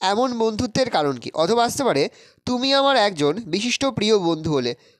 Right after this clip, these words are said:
কোন ঘটনার মাধ্যমে এই বন্ধুত্ব স্থাপিত হয়েছিল?" দুটো প্রশ্নের উত্তরই কিন্তু এক। ভালো করে উত্তরটা দেখে নাও।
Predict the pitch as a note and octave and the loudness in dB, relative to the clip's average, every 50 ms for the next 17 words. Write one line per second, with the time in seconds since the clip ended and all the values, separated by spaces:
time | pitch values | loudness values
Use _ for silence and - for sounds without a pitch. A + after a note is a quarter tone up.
0 | _ - - B3 C4 C#4 C4+ C4 A3+ A3 A3+ B3 B3 B3+ B3 A#3 G#3 F#3+ F3+ E3 | _ -2 2 2 2 2 2 0 -2 -2 0 0 0 0 0 0 0 -2 -2 -2
1 | G3 F3 C3 C#3 D3 - - E3+ F3 F3+ E3 D#3 F3+ F#3 F#3 F#3+ A#3 B3 - - | -4 -2 -2 -2 -2 -2 -2 -2 -2 -2 0 0 0 0 0 -2 -4 -6 -4 -2
2 | C#3+ D3 A3 C#4+ - - G3+ F3 - G#3 G3+ F#3 G#3 F3 D3 C3+ B2 - A#2+ A#2 | 0 0 0 -2 -2 -2 -2 -2 -2 -2 -2 0 0 0 0 0 -2 -4 -6 -8
3 | A#2 - _ _ _ _ _ - C#3+ D#3 A3+ G#3 C#4 C#4 - A#3 G#3+ G#3+ - B3+ | -10 -10 _ _ _ _ _ -10 -6 -4 -2 0 0 0 0 0 0 0 0 -2
4 | B3 A#3 A3+ F3+ - A#3 A#3 B3+ A3+ A#3+ A#3 A#3 A#3 E3 D#3 F3 - - - - | -4 -4 -4 -4 -4 -4 -4 -2 -4 -4 -2 0 2 2 2 0 -2 -6 -10 -6
5 | D#3 E3+ F#3+ G3 A3+ G#3 G3 - A#3 G#3 A3+ G#3 E3+ D#3 C3 C3 - - | -4 -2 -2 -2 -2 -2 -2 -2 -2 0 0 0 0 0 0 -2 -2 -4